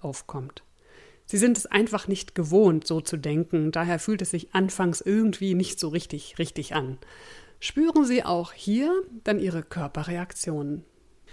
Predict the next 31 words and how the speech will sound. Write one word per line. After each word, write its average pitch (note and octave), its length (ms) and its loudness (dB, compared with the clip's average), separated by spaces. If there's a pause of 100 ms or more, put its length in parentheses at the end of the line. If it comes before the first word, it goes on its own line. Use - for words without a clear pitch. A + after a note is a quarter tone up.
(260)
Wie B3 180 2
geht A#3+ 220 2
es A3+ 140 2
Ihnen E3 240 2
dabei? C#3+ 460 -6 (580)
Ist - 280 -4
das - 220 2
vielleicht C4 440 -2
ein A#3 120 -2
Zustand, G#3 560 -2
der F#3+ 120 -2
Ihnen F#3+ 200 2
ermöglicht, E3+ 760 0 (460)
diese A3 220 2
Situation F3+ 840 -2 (160)
gut G3+ 360 -4
zu - 140 -8
meistern? F#3+ 580 -2 (1400)
Statt F#3+ 280 0
sich F#3+ 200 -2
über F3+ 180 0
die E3 160 -2
Zukunft C#4+ 560 0
Sorgen G3 400 4
zu - 140 -6
machen, D#3 480 -2 (580)
gestalten A#3 580 0
Sie - 120 -2
Ihre D3+ 220 -10
Zukunft - 680 -6
aktiv. - 800 -10